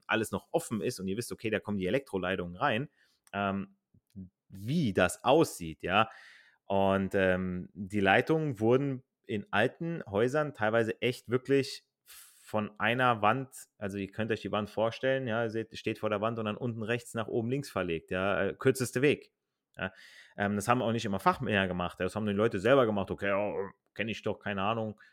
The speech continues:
äh, Sicherung raus, dann verlegen wir die Leitung und Hauptsache ist, die, die Lampe leuchtet, ja, wie, da hat, wurde nicht drüber nachgedacht, ähm, okay, wie hänge ich jetzt den Schrank auf und so weiter,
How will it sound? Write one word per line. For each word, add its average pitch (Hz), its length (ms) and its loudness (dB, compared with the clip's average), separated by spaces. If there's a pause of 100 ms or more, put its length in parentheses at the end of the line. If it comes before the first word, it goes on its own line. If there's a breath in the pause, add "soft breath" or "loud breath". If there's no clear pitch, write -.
(100)
äh, 87 220 -4
Sicherung 117 340 0
raus, 110 380 4
dann 98 120 -4
verlegen 110 300 -2
wir 104 80 -2
die 98 80 -2
Leitung 110 400 4
und 101 160 -2
Hauptsache 113 360 2
ist, 104 180 -6
die, 107 120 -4
die 98 120 -8
Lampe 113 220 2
leuchtet, 107 480 2
ja, 90 260 0
wie, 92 160 -6 (320)
da 98 340 -10
hat, 104 180 -4
wurde 135 160 0
nicht - 160 -6
drüber 104 160 2
nachgedacht, 107 560 2 (440 soft breath)
ähm, 101 200 2
okay, 113 460 0
wie 110 240 -4
hänge 117 180 -6
ich 110 100 -10
jetzt 110 180 -6
den 101 100 -6
Schrank 123 320 -2
auf 120 140 0
und 123 100 -4
so 110 100 -4
weiter, 117 360 2